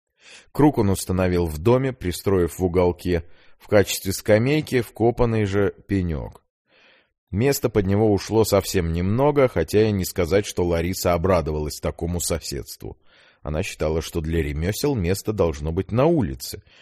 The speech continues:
Однако возразить против того, что работать предстояло в зимние вечера, а на морозе с этим делом никак не управиться,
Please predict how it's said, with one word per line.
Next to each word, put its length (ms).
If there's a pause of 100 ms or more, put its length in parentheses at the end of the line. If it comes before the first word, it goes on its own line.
(220)
Однако 380
возразить 540
против 320
того, 220
что 180
работать 420
предстояло 640
в 80
зимние 520
вечера, 560 (280)
а 220
на 120
морозе 520
с 100
этим 260
делом 340
никак 440
не 80
управиться, 680